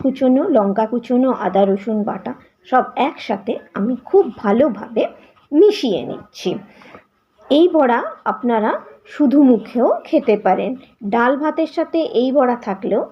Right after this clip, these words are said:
আপনাদের ভাত খাওয়া কিন্তু খুব সুন্দরভাবে হয়ে যাবে। দেখুন আমি এটা ভালোভাবে মিশিয়ে নিচ্ছি। এরপরে এর মধ্যে আমি হাফ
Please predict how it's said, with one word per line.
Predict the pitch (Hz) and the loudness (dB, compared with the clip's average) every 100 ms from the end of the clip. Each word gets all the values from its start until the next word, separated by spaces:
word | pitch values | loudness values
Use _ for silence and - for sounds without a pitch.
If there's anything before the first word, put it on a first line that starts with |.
| _ _ _ - | _ _ _ -16
আপনাদের | 196 214 208 208 208 | -8 -4 -2 -2 -4
ভাত | 196 180 - | -8 -8 -4
খাওয়া | 165 185 | -2 -2
কিন্তু | 170 208 427 - | -4 -2 -4 0
খুব | 403 403 - | 0 0 -2
সুন্দরভাবে | 208 220 339 254 220 - - - - - - - | -2 2 2 2 -6 -4 -4 -6 -18 -20 -14 0
হয়ে | 247 175 - | 2 2 -4
যাবে। | - - 139 - - - 214 | -12 -12 -14 -18 -20 -12 -2
দেখুন | 220 220 311 - _ _ _ - | -2 -2 -4 -4 _ _ _ -6
আমি | 208 247 - - _ - 202 | -2 -2 -4 -10 _ -6 -4
এটা | 202 220 523 - - - - | -2 -2 -4 -12 -20 -20 -4
ভালোভাবে | 262 320 285 196 220 320 - - - 285 | 0 2 2 -2 -2 -2 -4 -18 -4 0
মিশিয়ে | 285 - 196 | 0 0 -2
নিচ্ছি। | 175 185 190 - | -4 -6 -4 0
এরপরে | 330 330 185 220 - - | 0 2 -2 -2 -4 -2
এর | 262 254 | 0 2
মধ্যে | 208 202 - - 349 - 196 | 0 0 -2 -4 -12 -4 -2
আমি | 185 - - _ _ _ _ _ _ _ _ _ | -2 -4 -8 _ _ _ _ _ _ _ _ _
হাফ | 285 | -4